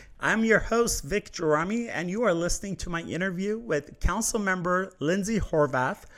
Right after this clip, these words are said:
who is also running for the L A County Board of Supervisors. Well, even for, for me, who knows to a degree what L A County Supervisors do, just hearing that, that's just so overwhelming. And you do have a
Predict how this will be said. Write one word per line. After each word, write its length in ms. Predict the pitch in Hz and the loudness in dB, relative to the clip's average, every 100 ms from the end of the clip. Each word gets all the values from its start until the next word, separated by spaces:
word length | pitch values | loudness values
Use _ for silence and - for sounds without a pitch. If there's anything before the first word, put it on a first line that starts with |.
| - - | -14 2
who 60 | 190 | 4
is 140 | 185 | 6
also 340 | - 254 - 226 | 6 4 4 2
running 520 | 170 156 147 151 202 | 4 2 0 -4 -8
for 200 | - 165 | -4 0
the 120 | 151 - | 0 2
L 120 | 170 | 0
A 100 | 220 | 2
County 440 | - 180 160 160 | 8 8 8 -2
Board 260 | 139 143 147 | 0 2 4
of 140 | 143 | 2
Supervisors. 1000 | - - 165 135 107 73 - - - - - - - - | 0 0 0 0 0 0 -2 -6 -12 -10 -4 -2 -2 2
Well, 420 | 110 101 98 117 - _ _ - | 6 8 6 0 -16 _ _ 2
even 280 | 156 156 151 | 4 6 2
for, 360 | - 127 120 - | 2 2 2 -4
for 200 | - 135 | -2 2
me, 240 | 120 123 120 | 4 4 2
who 180 | 117 | 2
knows 600 | 110 107 110 110 107 - - _ | 4 4 4 2 0 -4 -10 _
to 140 | - 113 | -2 0
a 40 | |
degree 440 | 107 - 107 98 | 0 0 2 4
what 340 | 101 98 92 - | 4 2 0 0
L 120 | 95 | -2
A 60 | 95 | -2
County 260 | 104 104 | -6 -6
Supervisors 800 | 90 - - 98 92 92 92 - - | -6 -8 -6 0 0 0 -6 -8 0
do, 320 | 113 104 90 | 4 4 2
just 240 | 95 - - - | -2 -6 -8 2
hearing 380 | 120 110 95 87 | 4 4 2 -4
that, 260 | 73 73 - | -6 -8 -6
that's 200 | 87 90 | -6 -6
just 200 | 90 - | -8 -8
so 160 | 110 87 | -6 -4
overwhelming. 640 | 95 92 90 92 92 95 - - - - - | -2 0 0 -2 -4 -8 -12 -20 -20 -8 2
And 160 | 120 | 6
you 100 | 110 | 6
do 240 | 107 135 143 | 6 4 4
have 300 | 123 113 104 | 4 4 4
a 160 | 98 | 0